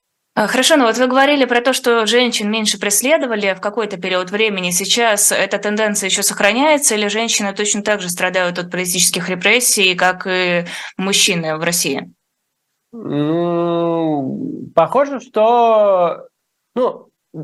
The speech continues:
Speaker 2: сложно сказать. То есть, э, женщин, в принципе, меньше преследуют, но, возможно, это потому, что они меньше активнее участвуют. Н-, н-, сложно сказать, в чём именно причина.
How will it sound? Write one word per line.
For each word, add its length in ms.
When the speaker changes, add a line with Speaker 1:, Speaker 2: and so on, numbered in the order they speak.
Speaker 2:
сложно 340
сказать. 560
То 80
есть, 300
э, 580
женщин, 380
в 280
принципе, 320
меньше 480
преследуют, 640
но, 520
возможно, 380
это 100
потому, 180
что 140
они 100
меньше 280
активнее 340
участвуют. 520
Н-, 520
н-, 40
сложно 340
сказать, 340
в 40
чём 200
именно 200
причина. 460